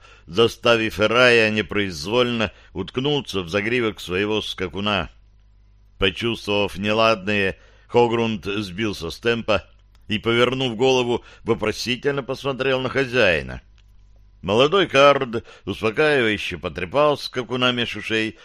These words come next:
и тот, довольно рыкнув, вновь набрал прежнюю скорость.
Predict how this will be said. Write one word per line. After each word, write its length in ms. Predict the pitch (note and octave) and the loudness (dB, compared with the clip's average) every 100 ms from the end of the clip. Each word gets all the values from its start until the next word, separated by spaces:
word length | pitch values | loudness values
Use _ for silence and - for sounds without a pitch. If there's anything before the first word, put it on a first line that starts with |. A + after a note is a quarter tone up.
| - - | -18 -4
и 120 | G#2 | -2
тот, 380 | B2+ A#2+ G2 G#2 G#2 | 2 2 2 -6 -2
довольно 380 | G#2+ G2+ F#2+ | 0 0 0
рыкнув, 560 | F#2 B2 - A#2+ A2+ - _ _ - | -2 -4 -4 -4 -4 -6 _ _ -10
вновь 380 | F2+ C3 D3 | -2 2 2
набрал 420 | - C#3 C#3 C#3+ A#2 | 0 0 2 2 0
прежнюю 600 | - G#2+ F#2+ F2+ G#2 G2+ | -2 -2 -2 -6 -6 -6
скорость. 720 | - - F2 B1 - - - | -8 -4 -2 -4 -8 -20 -20